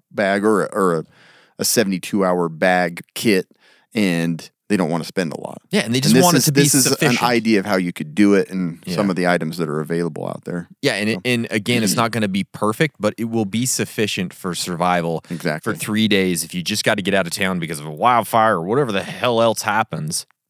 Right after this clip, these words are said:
Speaker 1: Exactly.
Speaker 2: You can do it for under a hundred bucks
Speaker 1: Yeah, yeah.
Speaker 2: for
Speaker 1: So,
Speaker 2: one person.
Speaker 1: hopefully this is useful to you. I thought it was pretty fun.
Speaker 2: Yeah,
Speaker 1: And,
Speaker 2: it's way
Speaker 1: um,
Speaker 2: fun.
Speaker 1: I found a lot of stuff that I didn't think existed at that price.
Speaker 2: Yeah.
Speaker 1: So,
Speaker 2: Mm-hmm.
Speaker 1: so it'll be pretty cool.
Speaker 2: Mm-hmm.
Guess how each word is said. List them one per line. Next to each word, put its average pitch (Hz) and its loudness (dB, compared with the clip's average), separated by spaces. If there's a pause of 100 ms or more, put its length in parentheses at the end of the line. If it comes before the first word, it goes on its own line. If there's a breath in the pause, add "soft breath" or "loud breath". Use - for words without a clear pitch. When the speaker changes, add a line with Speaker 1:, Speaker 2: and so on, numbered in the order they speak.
(160)
Speaker 1:
Exactly. 90 -2
Speaker 2:
You 127 -2
can 151 4
do 170 6
it - 0
for 90 -4
under 85 -6
a 78 -8
hundred 85 -6
bucks - -12 (200)
Speaker 1:
Yeah, 127 0 (260)
yeah. 113 0 (120)
Speaker 2:
for 120 -2
Speaker 1:
So, 135 6
Speaker 2:
one 98 -2
person. - -8 (180)
Speaker 1:
hopefully 147 4
this 110 0
is 104 -4
useful 104 -2
to 101 -2
you. 101 0
I 123 0
thought 95 2
it - -4
was 92 -4
pretty 95 -2
fun. 87 -2
Speaker 2:
Yeah, 233 2
Speaker 1:
And, 92 0
Speaker 2:
it's 82 -6
way - 2
Speaker 1:
um, 85 -2
Speaker 2:
fun. 67 -8
Speaker 1:
I 117 0
found 135 0
a - 0
lot 104 4
of 95 -4
stuff 101 0
that 90 -2
I 87 2
didn't 90 0
think 98 -2
existed 90 -4
at 78 -4
that - -4
price. - -6
Speaker 2:
Yeah. 80 -2 (100)
Speaker 1:
So, 87 -2 (160)
Speaker 2:
Mm-hmm. 82 -8
Speaker 1:
so 101 0
it'll 90 -4 (540 loud breath)
be 175 2
pretty 190 6
cool. 165 4 (100)
Speaker 2:
Mm-hmm. 113 -6